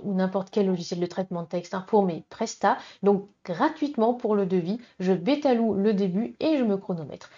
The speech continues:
Si pour une page, je mets déjà plus trente minutes, ce n'est pas du niveau B L. Ça signifie que le texte n'est pas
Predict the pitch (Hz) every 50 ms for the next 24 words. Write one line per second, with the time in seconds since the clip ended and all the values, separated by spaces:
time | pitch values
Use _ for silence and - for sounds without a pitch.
0 | - - - - - 208 214 - 311 320 339 320 302 294 - 226 190 180 170 165
1 | - - 170 170 208 226 240 254 214 233 226 208 214 202 202 - - 233 233 196
2 | - _ _ - - - 247 302 302 302 - 311 294 277 277 277 277 - - _
3 | _ _ _ _ - - 196 170 160 156 151 151 208 202 214 208 214 208 202 202
4 | 175 180 170 156 160 160 - - - - - - - 156 151 - - - 302 302
5 | 302 294 294 - 285 285 294 - 214 170 175 180 - - 233 247 247 - - -
6 | 175 160 156 156 160 - 160 -